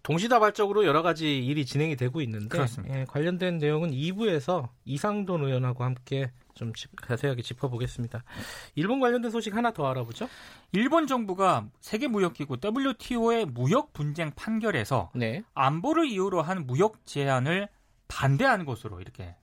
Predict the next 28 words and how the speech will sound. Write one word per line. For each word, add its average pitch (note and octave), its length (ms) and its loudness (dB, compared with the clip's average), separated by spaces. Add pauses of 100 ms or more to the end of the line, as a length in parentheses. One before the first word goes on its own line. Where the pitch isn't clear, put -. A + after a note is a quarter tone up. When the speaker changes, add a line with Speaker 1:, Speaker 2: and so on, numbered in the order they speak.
Speaker 2:
나타났습니다. G2 720 -6
Speaker 1:
아, B2 40 -2
일본이요? E3+ 680 0
Speaker 2:
일본이요. C3 680 0
Speaker 1:
예. A2 560 0
Speaker 2:
러시아와 G#3 500 6
우크라이나가 F3+ 800 0
최근 G3+ 340 -6
무역 F#3 240 4
분쟁을 A3+ 440 -4
계속 A#2+ 220 -8
벌이고 B2+ 360 -2
있었는데요. G#2+ 580 -2
Speaker 1:
네. B2 300 0
Speaker 2:
이와 A#3+ 240 2
관련해서 F3 420 -2
일본 A3 300 -2
정부가 E3+ 520 0 (360)
세계무역기구 G#3 920 0
일 C#4 220 0
심 C#4+ 320 -4
판결문에 A3 840 -2
공식적으로 F3+ 720 0
정부 A3+ 380 0
의견서를 C#3 360 -2
제출했거든요. G#2+ 800 -4 (560)
어떤 D#4 320 2
내용이냐면 E3 640 0